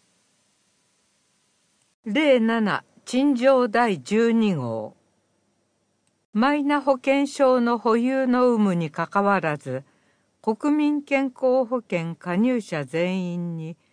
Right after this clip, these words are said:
資格確認書を発行することを求める陳情書。零七陳情第十三号。マイナ保険証の有無にかかわらず、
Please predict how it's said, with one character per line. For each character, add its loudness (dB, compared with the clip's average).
資 -14
格 -2
確 -6
認 2
書 -2
を -2
発 -8
行 -4
す -12
る -6
こ -8
と -4
を -4
求 -6
め 0
る -8
陳 -10
情 -6
書。 -14
零 0
七 0
陳 -2
情 2
第 0
十 -2
三 -2
号。 -10
マ 2
イ 0
ナ 0
保 -2
険 0
証 2
の 0
有 0
無 4
に 0
か -8
か -2
わ 2
ら -4
ず、 -14